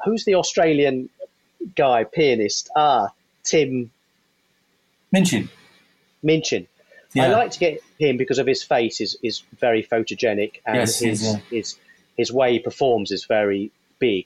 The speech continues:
Speaker 1: and I, I like all that. Um, so he's maybe one of them, actually. I mean, something
Speaker 2: Yeah,
Speaker 1: like
Speaker 2: is
Speaker 1: Ricky
Speaker 2: it?
Speaker 1: Gervais would be good to get. I mean, I mean, I, I'm a fan of his, his early television stuff. I'm not massive with his stand-up. I do like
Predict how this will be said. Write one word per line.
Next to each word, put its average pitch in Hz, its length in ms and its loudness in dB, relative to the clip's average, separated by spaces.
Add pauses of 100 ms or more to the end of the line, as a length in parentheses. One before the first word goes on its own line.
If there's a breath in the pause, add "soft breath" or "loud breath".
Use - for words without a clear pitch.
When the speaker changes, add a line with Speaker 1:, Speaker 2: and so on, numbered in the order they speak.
(160)
Speaker 1:
and 104 100 -8
I, 98 100 -2
I 104 160 -2
like 107 340 -2
all 95 140 -6
that. 87 220 -6 (140)
Um, 92 440 -8 (400 soft breath)
so 117 280 0 (180)
he's 151 300 -2
maybe 113 260 0
one 107 200 -2
of 92 80 -4
them, 87 120 -14
actually. 92 420 -8
I 139 60 0
mean, 190 100 0
something 147 200 0
Speaker 2:
Yeah, 135 60 2
Speaker 1:
like 131 80 0
Speaker 2:
is 190 60 0
Speaker 1:
Ricky 151 120 -2
Speaker 2:
it? 147 60 -8
Speaker 1:
Gervais 160 320 2
would 139 80 0
be 123 100 0
good 120 200 -2
to 110 60 -6
get. 117 160 0
I 135 80 0
mean, 170 120 2
I 175 80 4
mean, 202 120 2
I, 202 100 4 (260 loud breath)
I'm 180 100 0
a 190 180 -4 (300)
fan 220 320 2
of 160 80 0
his, 165 320 -2 (100)
his 139 360 -2
early 147 360 2
television 110 520 0
stuff. 98 260 -2 (100)
I'm 143 140 -6
not 165 160 -2
massive 151 400 -2
with 123 120 0
his 117 120 -2
stand-up. 127 500 -2
I 120 100 2
do 147 320 -2
like 123 360 0